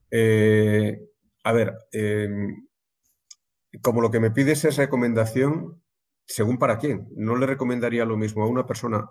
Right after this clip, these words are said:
que no lee, que a una persona que lee mucho, que a una persona, eh, mayor, que a una persona joven. No le recomendaría lo mismo. Eh, bueno, yo he recomendado bastante porque mis hijos son buenos lectores y quizás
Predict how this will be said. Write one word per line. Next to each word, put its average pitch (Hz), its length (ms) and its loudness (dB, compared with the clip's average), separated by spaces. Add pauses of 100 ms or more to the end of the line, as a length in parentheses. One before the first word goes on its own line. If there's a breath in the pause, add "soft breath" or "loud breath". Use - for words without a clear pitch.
que 107 140 -4
no 113 200 0
lee, 127 300 -2 (440)
que 113 100 -2
a 110 40 2
una 120 160 0
persona 117 520 -2
que 101 140 -2
lee 110 180 2
mucho, 139 540 -2
que 104 100 -2
a 104 60 2
una 117 180 0
persona, 120 460 -2 (840 loud breath)
eh, 104 440 0
mayor, 110 600 2 (140)
que - 120 -6
a 113 60 2
una 117 180 0
persona 113 320 0
joven. 110 500 2
No 107 140 -4
le 113 100 0
recomendaría 104 540 -2
lo 98 80 -6
mismo. 87 340 -10 (480 loud breath)
Eh, - 340 -10 (120)
bueno, 123 180 0
yo 113 100 4
he - 20 2
recomendado 135 420 4
bastante 123 380 0
porque 101 560 0
mis 95 200 -4
hijos 123 280 -2
son 107 140 2
buenos 107 280 0
lectores 110 480 0
y 92 100 -4
quizás - 460 -4